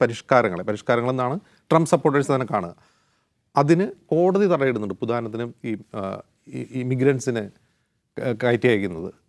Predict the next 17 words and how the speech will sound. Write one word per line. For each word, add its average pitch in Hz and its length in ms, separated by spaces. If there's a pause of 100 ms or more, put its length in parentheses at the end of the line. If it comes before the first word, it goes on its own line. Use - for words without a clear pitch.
(260)
അത്തരം 156 240
കാര്യങ്ങളിലൊക്കെ 143 480
കോടതികൾ 147 340 (600)
നടപടി 139 300
സ്വീകരിക്കുന്നുണ്ട്. 90 480 (720)
പക്ഷേ 127 340 (320)
അപ്പോൾ 170 260 (120)
പോലും 107 260 (720)
ഇതുവരെയുള്ള, 160 520
അമേരിക്കയുടെ 143 500
ഇതുവരെയുള്ള 127 340 (120)
ചരിത്രത്തിൽ 120 600 (400)
ഒരു 165 180
പ്രസിഡന്റുമാരും 139 680 (100)
ചെയ്യാത്ത 120 360
തരത്തിലുള്ള 82 380 (800)
ചില 135 100